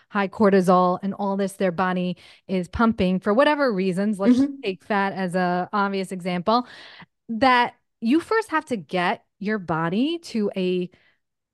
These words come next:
Speaker 1: let's call it, like, homeostasis place, if that could ever be perfectly achieved. But you gotta
Speaker 2: Mm-hmm.
Speaker 1: get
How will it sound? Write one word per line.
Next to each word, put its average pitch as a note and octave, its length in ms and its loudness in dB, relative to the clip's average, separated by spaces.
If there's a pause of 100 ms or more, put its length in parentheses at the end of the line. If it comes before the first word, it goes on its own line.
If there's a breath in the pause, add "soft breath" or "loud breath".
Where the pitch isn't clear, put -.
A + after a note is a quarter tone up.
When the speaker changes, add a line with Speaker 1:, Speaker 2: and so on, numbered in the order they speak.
Speaker 1:
let's A3+ 180 -6
call F#3+ 220 -2
it, - 80 -12
like, F3 160 -8
homeostasis F#3+ 1000 -2
place, G3 500 -2
if F#3 140 -4
that F3 180 -4
could A3 100 -10
ever F#3 260 -4
be F#3 180 -4
perfectly F3+ 480 -4
achieved. A#3 480 -6
But G#3+ 160 -2
you A3+ 140 -2
gotta C#4 220 2
Speaker 2:
Mm-hmm. E3+ 60 -2
Speaker 1:
get G3 220 -6